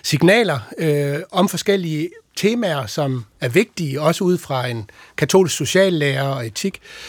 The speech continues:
øh, på den ene side, og på den anden side ikke at gå for langt ned i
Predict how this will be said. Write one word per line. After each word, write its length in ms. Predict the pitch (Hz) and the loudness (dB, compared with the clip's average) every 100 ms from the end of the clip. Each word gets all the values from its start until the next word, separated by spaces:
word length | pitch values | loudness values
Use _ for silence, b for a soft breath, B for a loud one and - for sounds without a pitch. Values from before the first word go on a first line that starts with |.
| B B | B B
øh, 120 | - 175 180 | 2 2 4
på 60 | 175 | 6
den 120 | 180 | 8
ene 200 | 185 208 | 6 6
side, 240 | 160 160 | 4 2
og 100 | - | 2
på 80 | 175 | 2
den 140 | 180 | 4
anden 220 | 175 214 226 | 4 4 2
side 340 | - 190 220 | -2 -4 0
ikke 360 | 190 208 226 175 | 2 2 0 0
at 160 | 143 - _ - | -4 -4 _ 0
gå 200 | 175 165 | 2 2
for 280 | - 175 160 | 2 2 2
langt 420 | 156 180 170 - | 2 0 0 2
ned 300 | 170 180 190 - | 4 4 2 -4
i 280 | 160 160 | 0 0